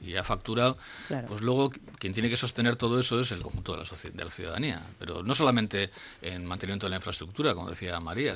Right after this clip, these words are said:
Speaker 1: ¿no? Sino en costes, ¿no? O sea, otra vez, pues la Unión Europea en dos mil diecinueve o veinte, que yo vi algunos datos,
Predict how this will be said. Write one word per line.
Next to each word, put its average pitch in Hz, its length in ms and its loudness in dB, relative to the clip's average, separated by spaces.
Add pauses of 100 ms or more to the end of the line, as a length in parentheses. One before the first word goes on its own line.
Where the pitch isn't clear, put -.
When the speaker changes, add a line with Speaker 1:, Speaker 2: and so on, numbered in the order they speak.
Speaker 1:
¿no? 117 100 -6
Sino 85 180 -8
en 87 80 -6
costes, 90 400 2
¿no? 113 100 -2
O 120 40 -4
sea, 95 240 0 (380)
otra 92 220 0
vez, 120 140 4
pues 113 140 -2
la 98 60 -4
Unión 107 160 -6
Europea 123 520 2 (120)
en 113 140 -4
dos 101 140 -4
mil 120 200 4
diecinueve 120 420 2
o 107 80 4
veinte, 107 360 0
que 92 360 -8
yo 95 140 -6
vi 101 100 0
algunos 98 320 0
datos, 120 400 2